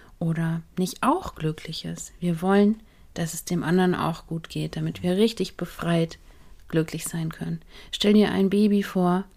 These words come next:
was mit einem anderen Baby in einem Raum ist. Eins der beiden fängt an zu weinen. Was passiert? Das andere weint nach kurzer Zeit mit. Es ist uns nicht in die Wiege gelegt, während ein anderer unglücklich ist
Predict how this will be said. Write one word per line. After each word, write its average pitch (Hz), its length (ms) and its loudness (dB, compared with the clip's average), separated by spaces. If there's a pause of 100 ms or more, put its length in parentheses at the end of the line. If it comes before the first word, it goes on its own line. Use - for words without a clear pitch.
(460)
was 190 260 0
mit 196 180 2
einem 190 180 4
anderen 214 340 8
Baby 180 320 0
in 175 120 0
einem 190 160 2
Raum 196 320 6
ist. 165 400 -2 (380)
Eins 226 260 4
der 196 140 0
beiden 175 400 0
fängt 190 340 0
an 190 160 2
zu 185 220 -4
weinen. 202 400 4 (360)
Was 196 180 -4
passiert? 233 640 0 (200)
Das 226 180 -4
andere 226 400 4
weint 208 320 4
nach 208 180 0
kurzer 214 420 -2
Zeit 208 300 0
mit. 226 280 4 (680)
Es - 240 0
ist - 340 -4
uns 208 220 4
nicht 233 240 6
in 214 100 4
die 208 120 4
Wiege 202 260 2
gelegt, 180 500 4 (680)
während 202 400 6
ein 185 180 2
anderer 208 420 6
unglücklich 196 600 6
ist - 360 -6